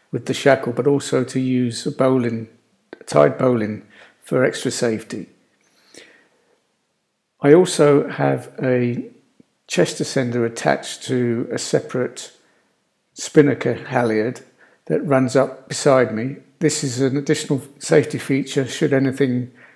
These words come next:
happen with the main halyard. This ascender is t-, attached directly to the bosun's chair, and it rises up the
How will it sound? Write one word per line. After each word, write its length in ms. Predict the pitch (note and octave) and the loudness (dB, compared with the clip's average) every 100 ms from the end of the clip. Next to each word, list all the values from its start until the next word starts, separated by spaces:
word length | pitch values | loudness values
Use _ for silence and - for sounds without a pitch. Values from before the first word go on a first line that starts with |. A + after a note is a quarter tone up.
| _ | _
happen 540 | - C#3+ D3 C3 A#2+ - | -8 0 0 0 -2 -2
with 220 | D3+ B2 | -4 -2
the 60 | C3 | 0
main 300 | B2+ C3 A#2 | 2 2 0
halyard. 460 | A2 G2+ G2 - - _ - - _ _ _ | -2 -2 -4 -6 -16 _ -20 -20 _ _ _
This 240 | - D#3+ - | -4 -4 -2
ascender 640 | - - C3+ A#2+ B2 - | -4 -2 -2 0 -2 -2
is 420 | C#3 B2+ - - _ - | -4 -6 -10 -18 _ -14
t-, 160 | - - - | -14 -12 -10
attached 520 | - - D#3 - - | -10 -4 -4 -4 -2
directly 440 | C#3+ C3+ - C3+ B2+ | 2 4 2 0 -2
to 180 | - C#3 | -4 -6
the 80 | |
bosun's 520 | C3 C3 B2+ B2 A#2+ - | -2 -2 -2 -8 -10 -8
chair, 480 | - C3+ A#2+ - - - _ _ _ _ _ | 0 0 0 -8 -16 -20 _ _ _ _ _
and 460 | D3 C3 B2+ B2 A#2+ _ _ - - | 0 2 0 -4 -8 _ _ -12 -4
it 280 | C#3+ - - | -4 -4 4
rises 760 | D3 D3 B2+ C3 B2 - - | 6 6 4 -2 -6 -10 -4
up 340 | D3 D3+ - - | 0 0 -2 -2
the 480 | D3 C3+ C3 A#2+ | 0 0 -2 -6